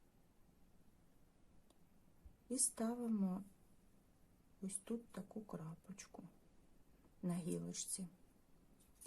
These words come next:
А тепер від кожного куточка прямокутника, у прямокутника скільки куточків? Чотири, вірно. От від кожного прямокутничка ми ведемо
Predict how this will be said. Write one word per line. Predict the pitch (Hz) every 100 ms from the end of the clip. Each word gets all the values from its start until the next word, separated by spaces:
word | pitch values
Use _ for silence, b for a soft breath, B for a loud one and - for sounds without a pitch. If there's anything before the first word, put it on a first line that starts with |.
| B B B B
А | 226
тепер | 226 - 302 - 208 202 196 - - - - - - - - -
від | 190 196 202
кожного | - 262 277 254 202 202
куточка | 196 - 233 214 175 - -
прямокутника, | 175 - 214 233 240 - 175 156 - 180 - 202 202 202 - -
у |
прямокутника | - 196 196 196 196 170 - 151 - 151
скільки | - - 180 156 - 196
куточків? | 202 240 247 247 - - 262 262 - - - - - - - -
Чотири, | - - 302 - 185 180 180
вірно. | 165 170 165 165 165 -
От | 214 233 - - - -
від | 190 202
кожного | - - 202 180 175 170
прямокутничка | 170 175 156 156 - 226 - 214 190 - 175
ми | 180 196
ведемо | 196 180 165 170 202 294